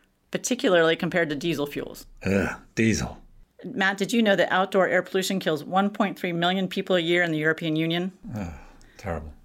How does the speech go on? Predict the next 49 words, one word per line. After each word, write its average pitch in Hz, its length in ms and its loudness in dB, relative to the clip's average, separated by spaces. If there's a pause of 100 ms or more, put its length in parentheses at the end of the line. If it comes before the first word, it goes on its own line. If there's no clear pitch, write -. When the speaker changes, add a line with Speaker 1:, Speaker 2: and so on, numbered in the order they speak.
(200)
Speaker 1:
Electric 202 360 2
vehicles 202 320 2
are 185 80 0
also 170 240 0
quieter, 156 560 2
which 170 180 -2
helps 156 220 0
to 165 80 -2
reduce 151 320 0
the 156 60 -10
sometimes 160 460 -2
deafening 180 420 -2
levels 151 300 0
of 143 80 -2
noise 151 260 -2
pollution 143 380 -4
that 143 160 -2
plague 147 260 -2
many 139 180 -2
cities. - 440 -10 (500)
For 175 140 -2
those 240 260 2
reasons, 160 400 0 (300)
a - 20 -4
number 202 220 2
of 208 80 -2
cities 196 240 2
and 185 100 -4
countries 190 300 0
are 156 100 0
pushing 185 320 -2
the 151 120 0
adoption 151 420 -2
of 139 80 -4
electric 143 420 -6
vehicles. 131 580 -6
Speaker 2:
This 113 240 0
is 101 160 0
the 101 120 -2
Fit - 360 -2
for 107 120 -2
fifty-five 101 880 0
climate 101 360 0
package 90 360 -4
introduced 87 460 -6
by 92 120 -2
the 87 80 -4
European 87 360 -4
Commission. 87 480 -6